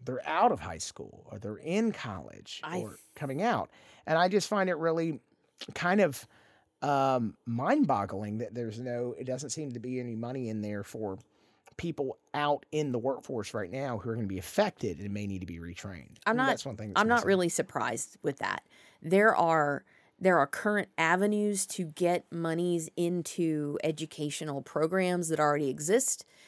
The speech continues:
Speaker 2: and those programs exist for K through twelve and undergraduate. So there are already those money funnels that are happening. Um, I think retraining adults and current professionals,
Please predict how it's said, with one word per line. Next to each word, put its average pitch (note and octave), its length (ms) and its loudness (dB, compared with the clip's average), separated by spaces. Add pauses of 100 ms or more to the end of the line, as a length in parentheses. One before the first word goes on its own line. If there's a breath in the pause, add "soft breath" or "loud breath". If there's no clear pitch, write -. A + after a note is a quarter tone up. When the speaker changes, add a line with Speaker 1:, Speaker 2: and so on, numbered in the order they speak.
(180 soft breath)
Speaker 2:
and E3 200 0
those E3+ 260 4
programs E3+ 600 2
exist D#3 440 0
for D3 220 2
K D#3 240 -2
through D#3+ 180 -2
twelve D3+ 420 -2
and D3 120 -4
undergraduate. C#3+ 800 -4 (280 loud breath)
So F#3 140 0
there F#3 180 8
are F3+ 100 8
already F#3 360 4
those D#3+ 220 0
money D3+ 260 -2
funnels D3+ 540 -2
that C#3+ 100 -4
are D3 120 -4
happening. F#3+ 600 -2 (380 loud breath)
Um, D#3 420 -2
I E3+ 80 2
think E3+ 240 -4
retraining E3+ 800 -2
adults D#3 500 0
and D3 140 -6
current D#3+ 380 -6
professionals, F3+ 880 -2